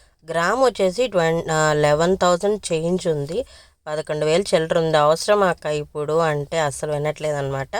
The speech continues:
ఇది కొత్తగా పెట్టారు కళ్యాణ్ జ్యువెలర్స్ వాళ్ళది, క్యాండీర్ అని.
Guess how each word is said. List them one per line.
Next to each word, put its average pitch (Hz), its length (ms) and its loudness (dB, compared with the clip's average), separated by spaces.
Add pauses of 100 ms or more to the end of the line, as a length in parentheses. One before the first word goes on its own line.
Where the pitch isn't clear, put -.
(440)
ఇది 277 100 -14
కొత్తగా 240 420 -6
పెట్టారు 165 380 -6
కళ్యాణ్ 185 380 0
జ్యువెలర్స్ 160 420 -2
వాళ్ళది, 147 380 0
క్యాండీర్ 165 520 -2
అని. 165 340 2